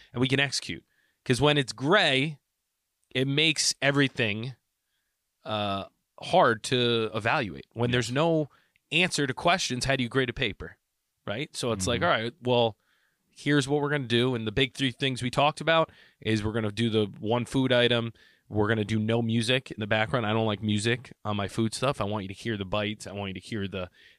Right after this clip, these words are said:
Speaker 1: there's a emotion that you get with, it's called A S M R, and there's an emotion attached with it. And for a sliced timber, we did music, and I was not a fan, but we were so into it that I'm like, "We're not gonna adjust now. We'll do that
Speaker 2: Mm-hmm.
Speaker 1: later."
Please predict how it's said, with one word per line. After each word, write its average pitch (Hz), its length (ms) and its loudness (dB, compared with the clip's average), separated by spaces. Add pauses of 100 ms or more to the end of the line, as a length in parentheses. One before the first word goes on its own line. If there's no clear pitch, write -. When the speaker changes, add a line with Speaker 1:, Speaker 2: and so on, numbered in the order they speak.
Speaker 1:
there's 127 200 4
a 120 220 4 (600)
emotion 131 760 0
that 104 160 -6
you 107 100 -6
get 107 240 -2
with, 98 160 -8
it's 101 140 -10
called 107 260 -4
A 104 160 -4
S 101 180 -6
M 98 180 -8
R, 117 360 -8 (640)
and 120 140 -2
there's 131 180 2
an 127 60 -2
emotion 120 500 0
attached 104 420 -6
with 139 120 -4
it. 170 180 -2 (380)
And 113 120 -6
for 139 120 0
a 120 60 2
sliced 113 380 -2
timber, 165 280 2
we 113 100 0
did 107 340 -4
music, 117 400 -2
and 101 100 -8
I 110 80 -2
was 107 160 0
not 101 240 -2
a 101 40 -4
fan, 107 460 -8
but 110 100 -4
we 113 140 -2
were 110 80 -2
so 117 280 -2
into 107 300 -4
it 90 120 -8
that 98 80 -8
I'm 95 80 -10
like, 95 200 -12
"We're 104 80 -6
not 104 140 -2
gonna 104 140 -6
adjust 98 320 -8
now. 95 260 -6
We'll 95 120 -8
do 98 140 -6
that 98 100 -6
Speaker 2:
Mm-hmm. 90 80 -10
Speaker 1:
later." 107 320 -8